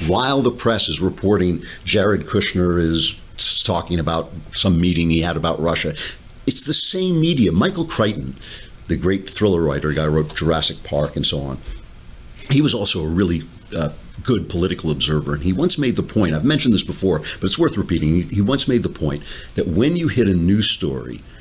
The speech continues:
that you know something about, so if I hit a news story that's about Hollywood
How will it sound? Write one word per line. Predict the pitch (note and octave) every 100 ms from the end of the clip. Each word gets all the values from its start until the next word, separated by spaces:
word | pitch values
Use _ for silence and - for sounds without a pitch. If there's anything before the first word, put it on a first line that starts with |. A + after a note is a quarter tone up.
| - -
that | -
you | G#2
know | F2+ G2 G2
something | G2+ G2+ F2+ E2+
about, | D#2+ D2 A#1 - - - - -
so | E2+
if | D#2
I | A2+
hit | A2 A2
a |
news | F#2 F#2+ -
story | G2+ F2 E2+
that's | D#2+ -
about | E2 D#2+ D#2+ D2+ - -
Hollywood | - F2 E2+ C2 -